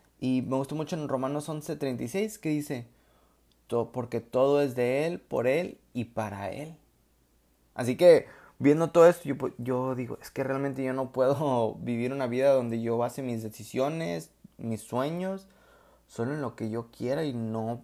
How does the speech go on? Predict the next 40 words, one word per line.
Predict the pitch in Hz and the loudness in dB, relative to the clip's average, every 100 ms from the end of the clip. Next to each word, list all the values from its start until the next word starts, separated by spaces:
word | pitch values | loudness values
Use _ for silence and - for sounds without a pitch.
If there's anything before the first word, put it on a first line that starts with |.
| - | -12
preguntar, | 127 120 113 117 | -10 -6 -6 -6
"Dios, | 123 - | -8 -10
¿qué | 135 | -12
es | 143 | -10
lo | 165 | -10
que | 165 | -10
tú | 143 147 | -10 -10
quieres?". | - - 247 - _ _ _ _ _ _ _ _ | -6 -8 -8 -14 _ _ _ _ _ _ _ _
Porque | - 143 | 0 0
si, | 147 151 | 0 -2
si | 127 156 | -2 0
no, | 180 190 - | 0 0 -4
si | 147 | -6
no | 170 | -4
nos | 196 | -4
preguntamos | 202 165 180 185 | -4 -2 -2 0
a, | 170 139 | -2 -2
a, | - 120 113 113 110 - | -4 -4 -4 -4 -8 -8
a | 120 | -6
preguntar, | 117 123 120 151 | -2 -2 -2 -2
"¿Cuál | 160 | -2
Dios? | 165 170 | 0 -2
¿Cuál | - 175 | -2 -4
es | |
tu | 180 | -2
voluntad? | 156 131 147 151 | -4 0 0 0
¿Qué | 151 | 0
es | |
lo | 156 | -2
que | 151 | -4
tú | 147 | -6
quieres?", | 147 147 147 - - - - | -2 -2 -4 -12 -20 -20 -16
estamos | - 123 151 165 | -4 -2 -2 -4
siendo | 165 175 190 | -6 -4 -4
egocéntricos. | 110 - - 208 233 - 127 - _ _ _ _ _ _ _ _ _ _ _ _ _ - | -4 -6 -8 -10 -12 -12 -16 -18 _ _ _ _ _ _ _ _ _ _ _ _ _ -2
Y, | 143 143 127 | 2 2 0
y | 127 143 | -2 0
hay | 151 180 | 0 0
muchas | 190 - 214 | -6 -6 -6
razones | 175 160 180 208 202 | -6 -6 -4 -6 -10